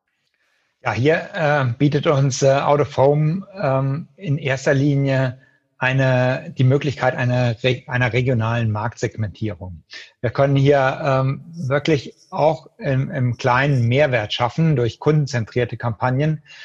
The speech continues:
Ich will, äh, als Beispiel mal unsere, ähm, Sommerkampagne, äh, noch mal hernehmen. Urlaub in Deutschland, äh, hieß die, äh, oder Entdecke Deutschland, äh, neu. Und, äh,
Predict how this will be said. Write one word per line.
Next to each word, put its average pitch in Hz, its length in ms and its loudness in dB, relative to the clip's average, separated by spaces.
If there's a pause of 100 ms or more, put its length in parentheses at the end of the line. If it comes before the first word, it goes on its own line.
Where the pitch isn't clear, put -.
(200)
Ich 127 180 -4
will, 135 320 4
äh, - 20 -4
als 127 580 0
Beispiel 139 560 0
mal 127 380 0
unsere, 120 560 0 (380)
ähm, 123 640 0
Sommerkampagne, 131 1700 0
äh, 131 40 -8 (280)
noch 156 360 -6
mal 127 160 0
hernehmen. 135 640 2 (300)
Urlaub 139 400 4
in 120 160 2
Deutschland, 143 760 0
äh, 135 220 2
hieß 135 300 -2
die, 160 400 2 (180)
äh, 131 60 -6
oder 123 360 -4
Entdecke 127 420 -2
Deutschland, 143 720 0 (480)
äh, 131 260 2
neu. 123 480 2 (180)
Und, 131 340 0
äh, 131 220 4